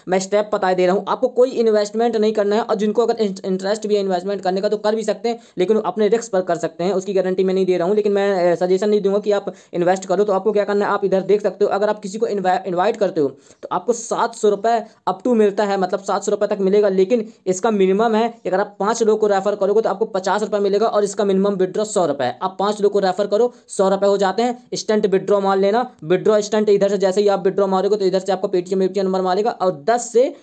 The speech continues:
आप पाँच बजे के बीच में आप इधर रिडीम मार सकते हो। आप इधर देख सकते हो, दस से पाँच या तीन, जितने बजे तक का है, उतने बजे तक आप रिडीम मार सकते हो।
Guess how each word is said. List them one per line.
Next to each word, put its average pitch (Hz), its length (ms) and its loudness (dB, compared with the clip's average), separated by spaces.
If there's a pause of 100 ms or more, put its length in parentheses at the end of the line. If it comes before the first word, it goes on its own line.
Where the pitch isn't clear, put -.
(160)
आप 185 180 -6
पाँच 214 200 0
बजे 202 160 2
के 202 100 0
बीच 185 160 0
में 185 120 0
आप 185 120 0
इधर 185 220 2
रिडीम 175 280 2
मार 170 160 -2
सकते 165 240 -4
हो। 180 40 4
आप 175 120 -4
इधर 165 140 0
देख 175 180 -4
सकते 165 220 -4
हो, 190 60 0
दस 165 220 -4
से 165 80 -4
पाँच 165 300 -4
या 165 60 0
तीन, 165 220 -4
जितने 160 240 -2
बजे 165 140 0
तक 165 160 -4
का 170 100 -2
है, 208 120 -2 (200)
उतने 175 180 0
बजे 190 240 2
तक 185 60 -2
आप 185 140 -2
रिडीम 190 220 4
मार 190 180 0
सकते 165 260 -2
हो। 147 120 2